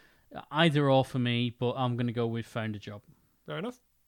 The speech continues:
Speaker 1: So earlier today, we did, uh, we did ask for some Twitter comments, uh, love it or hate it, about Stop Making Sense. Long-time listener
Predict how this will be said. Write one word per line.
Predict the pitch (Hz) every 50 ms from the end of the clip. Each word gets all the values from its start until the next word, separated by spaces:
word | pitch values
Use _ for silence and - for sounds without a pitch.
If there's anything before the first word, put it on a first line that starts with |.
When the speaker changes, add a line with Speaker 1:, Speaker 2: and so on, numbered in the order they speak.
| _ _ _ _ _ _ _ _ _ _ _ _ _ _ _ _ _ _ _ _ _ _ _ _ _ _ _ _ _ _ _
Speaker 1:
So | _ - - 180 196 214
earlier | 214 208 196 180
today, | - - 156 175 175 175 170 165 147
we | 147 139 143 143 131
did, | 120 156 147 147 147 -
uh, | 156 143 139 135 135 131 131 127 127 123 120 120 127 123
we | 131 127
did | 123 135 131 123
ask | 123 117 - - - -
for | - - 131 120 113
some | - - 127 117 110
Twitter | - - - 127 - - 120 117 113 113 - - _ _
comments, | - - 135 147 165 180 - - - - - - - - - -
uh, | 123 117 117 117 113 113 113 113 113 113 113 117 -
love | - 123 123 131 127 123
it | 131 -
or | 127 123 120
hate | - - 143 143 139 -
it, | 160 151 - - _ _ _ _ _ _ -
about | 139 127 120 123 113 120 127 _ _
Stop | - - - 143 123 127
Making | 123 123 - - 123
Sense. | - - 220 226 - - - - - - - - - - - _ _ _ _ _ -
Long-time | 165 180 190 185 185 - 180 170 160 156
listener | 160 151 - - 156 147 143 139 135 135 131 131